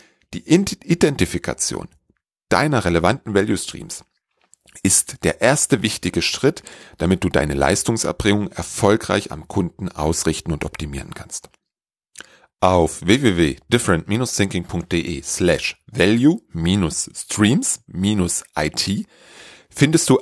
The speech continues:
einige Illustrationen zur heutigen Folge, die dir zusätzlich helfen, den Begriff Value Stream und den Unterschied zum Prozess zu verstehen. Auf der Seite werde ich dann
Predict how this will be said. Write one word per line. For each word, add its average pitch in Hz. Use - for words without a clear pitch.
einige 101
Illustrationen 82
zur -
heutigen 73
Folge, 64
die 98
dir 90
zusätzlich 123
helfen, 95
den 87
Begriff -
Value 95
Stream 95
und 95
den 90
Unterschied 120
zum 85
Prozess -
zu -
verstehen. -
Auf -
der 107
Seite 104
werde 101
ich 104
dann 92